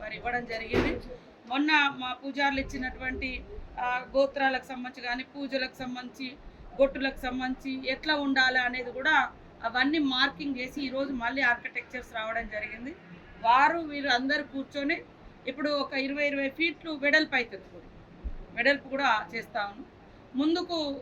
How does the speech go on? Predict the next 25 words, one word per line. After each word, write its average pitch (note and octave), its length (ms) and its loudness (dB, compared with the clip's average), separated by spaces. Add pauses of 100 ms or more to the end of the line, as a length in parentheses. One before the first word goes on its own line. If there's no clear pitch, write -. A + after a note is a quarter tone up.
(100)
ఆ, A#3+ 400 -2 (260)
అరవై B3 200 0
ఫీట్ల A#3 320 -8
దాకా, G#3+ 440 -6 (640)
ఎనభై D#4 340 6
ఫీట్లు D#4 260 -6
ముందుకు C#4 300 4
పోతుంది, A#3+ 480 -8
అంటే - 140 -4
పొడుగ్గా, B3+ 500 -2 (540)
పొడుగ్గా C4 280 0
పోతుంది. A#3+ 400 -6 (200)
ఆ, B3 240 -2
అటు B3 180 0
ఇరవై, D4+ 240 -2
ఇటు C#4+ 140 -4
ఇరవై C#4 320 -2 (420)
వెడల్పు B3+ 340 2
అవుతుంది. - 380 -6 (580)
So D#4+ 120 -2
కొన్ని D4+ 360 2
చ-, C4+ 500 -2
చిన్న C#4 100 0
చిన్న C4+ 220 -4
ఇప్పుడు, C4+ 280 -4